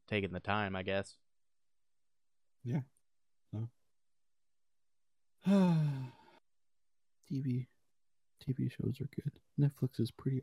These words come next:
Speaker 2: awesome.
Speaker 1: Yeah, Netflix and, uh, uh, uh, get Disney Plus, uh, Hulu,
Speaker 2: Disney.
Speaker 1: and Paramount Plus,
Speaker 2: Uh,
Speaker 1: which nobody ever fucking <laughs>
Speaker 2: Yeah, Pe-, Pe-,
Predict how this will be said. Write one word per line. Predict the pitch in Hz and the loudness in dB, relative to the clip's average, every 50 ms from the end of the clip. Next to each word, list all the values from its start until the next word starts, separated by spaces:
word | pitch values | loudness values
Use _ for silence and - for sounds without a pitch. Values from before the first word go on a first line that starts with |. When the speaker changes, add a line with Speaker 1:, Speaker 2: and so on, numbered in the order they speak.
| - | -2
Speaker 2:
awesome. | 135 139 147 - - - - - - _ _ _ _ _ _ _ _ _ _ _ | -4 -4 -4 -6 -10 -10 -10 -10 -10 _ _ _ _ _ _ _ _ _ _ _
Speaker 1:
Yeah, | - 110 135 160 - _ _ _ - | -8 -6 -6 -6 -8 _ _ _ -12
Netflix | 90 95 - - _ - 113 127 - - - - - - _ _ _ _ - | -8 -8 -8 -8 _ -8 -8 -8 -8 -8 -16 -18 -18 -20 _ _ _ _ -8
and, | 98 98 101 98 98 98 98 | -6 -4 -4 -4 -4 -4 -2
uh, | 98 98 98 98 95 - - _ _ _ _ _ _ _ _ - - - _ - | -2 0 0 -2 -2 -6 -8 _ _ _ _ _ _ _ _ -12 -12 -12 _ -4
uh, | 104 104 104 101 98 95 95 - - _ _ _ _ - - | -2 -2 0 0 0 0 0 -2 -4 _ _ _ _ -6 -6
uh, | 107 104 92 - - _ _ - - 113 | -6 -6 -6 -12 -18 _ _ -18 -14 -4
get | 104 104 92 - _ - 95 | -2 -2 -2 -2 _ -10 -4
Disney | 110 104 95 - 107 101 98 92 | -4 -4 -4 -4 -4 -4 -4 -6
Plus, | - - - 104 101 104 104 110 - - - - - - _ _ _ _ _ _ _ _ - 90 | -8 -10 -8 -4 -2 -2 -2 -2 -2 -4 -6 -6 -8 -10 _ _ _ _ _ _ _ _ -4 -2
uh, | 95 95 92 90 | 0 0 0 0
Hulu, | 90 107 110 110 107 107 107 110 | 0 0 0 2 2 2 2 0
Speaker 2:
Disney. | 117 101 98 - _ _ _ _ _ _ _ _ _ _ _ _ _ _ _ _ _ _ _ _ - | 0 -4 -8 -10 _ _ _ _ _ _ _ _ _ _ _ _ _ _ _ _ _ _ _ _ -2
Speaker 1:
and | 98 98 95 95 95 95 95 95 92 - | 0 2 4 4 4 4 2 0 -2 -4
Paramount | - 110 107 107 104 101 101 101 - | 0 2 2 2 4 2 2 2 0
Plus, | 107 98 101 101 107 - - - | 0 2 4 4 4 4 2 -2
Speaker 2:
Uh, | 104 | 0
Speaker 1:
which | 104 98 - - | 0 0 0 0
nobody | 107 107 104 104 95 107 98 98 98 101 101 98 | 2 2 2 4 4 4 4 4 4 2 2 2
ever | 95 95 98 101 101 98 92 | 2 2 2 2 0 0 -2
fucking | - - 98 95 90 - 98 90 92 92 90 95 101 - _ - - 98 92 _ _ _ - | -2 -2 -2 -2 -2 -4 -6 -6 -6 -6 -8 -8 -10 -12 _ -20 -20 -20 -20 _ _ _ -12
<laughs> | 127 - - - - - - - | -8 -6 -6 -6 -6 -8 -6 -4
Speaker 2:
Yeah, | 87 80 - - | -4 -4 -4 -4
Pe-, | - 95 - _ _ _ _ - _ _ - - _ _ _ _ _ - | -6 -6 -6 _ _ _ _ -20 _ _ -20 -20 _ _ _ _ _ 0
Pe-, | - 113 107 - - | 0 0 0 0 -6